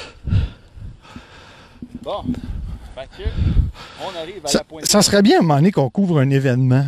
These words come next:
Speaker 2: tu sais.
Speaker 1: Ouais.
Speaker 2: Quelque chose qui, s-, tu sais, qui se passe. Là, c'est un peu, euh, random.
Speaker 1: Ouais, ouais. Un vendredi.
Speaker 2: Gardez ça, la belle pointe au mobile. J'ai mis des collants, OK ? On rit plus, là. Hein ? C'est pas beau, ça ?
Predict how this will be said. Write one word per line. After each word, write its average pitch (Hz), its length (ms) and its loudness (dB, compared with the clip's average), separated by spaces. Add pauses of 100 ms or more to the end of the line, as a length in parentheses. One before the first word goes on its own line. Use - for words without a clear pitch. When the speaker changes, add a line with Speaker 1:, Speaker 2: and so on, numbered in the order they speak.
Speaker 2:
tu - 60 -16
sais. 143 120 -4
Speaker 1:
Ouais. 135 80 -8 (280)
Speaker 2:
Quelque 127 160 -12
chose 185 180 -6
qui, - 120 -10
s-, - 120 -12 (240)
tu 156 100 0
sais, 175 120 2 (580)
qui - 100 -8
se - 100 -10
passe. 139 480 0 (260)
Là, 156 160 2
c'est - 180 -4
un 123 140 0
peu, 240 340 4
euh, 117 240 4 (180)
random. 147 580 4
Speaker 1:
Ouais, 120 80 -12 (300)
ouais. - 280 -4 (800)
Un 123 60 -20
vendredi. 151 500 -12
Speaker 2:
Gardez 165 300 6
ça, 226 140 4
la 151 160 6
belle 135 180 2
pointe 135 320 0
au 151 80 -2
mobile. 135 400 0
J'ai 120 180 -4
mis 147 140 -2
des 135 140 -2
collants, 151 440 2 (320)
OK ? 127 180 -6 (960)
On 131 140 6
rit 110 160 4
plus, 254 280 4
là. 311 120 -2 (1120)
Hein ? 220 320 6 (640)
C'est - 280 -16
pas 127 140 4
beau, 247 260 2
ça ? 302 260 -4